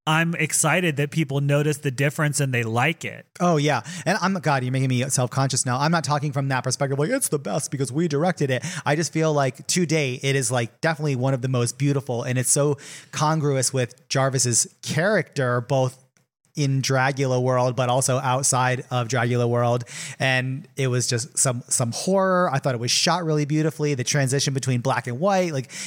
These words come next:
Speaker 2: into our weird kind of, like, upside down Wizard of Oz death world. I mean,
Speaker 1: Yeah.
Speaker 2: I just thought it was so cool and well
Speaker 1: I,
Speaker 2: done.
Speaker 1: I did too. I thought it was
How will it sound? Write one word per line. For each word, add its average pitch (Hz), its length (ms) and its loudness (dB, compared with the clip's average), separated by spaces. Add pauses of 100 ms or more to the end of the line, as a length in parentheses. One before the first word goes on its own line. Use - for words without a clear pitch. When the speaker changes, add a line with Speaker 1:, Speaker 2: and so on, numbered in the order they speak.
(120)
Speaker 2:
into 156 360 2
our 135 180 2
weird 131 420 0
kind 139 160 0
of, 123 80 -2
like, 123 120 0
upside 131 400 0
down 123 460 0
Wizard 139 240 0
of 131 120 0
Oz 135 320 2
death 131 400 -2
world. 123 400 2
I 131 80 0
mean, 139 80 4
Speaker 1:
Yeah. 143 80 2
Speaker 2:
I 127 60 -2
just 135 120 -2
thought 131 160 0
it 120 40 -2
was 120 120 0
so 120 220 0
cool 117 320 -2
and 113 100 -2
well 120 100 2
Speaker 1:
I, 151 120 2
Speaker 2:
done. - 120 -4
Speaker 1:
I 160 180 2
did 143 220 -2
too. 139 160 2
I 131 100 0
thought 135 160 0
it 135 40 2
was 127 220 -2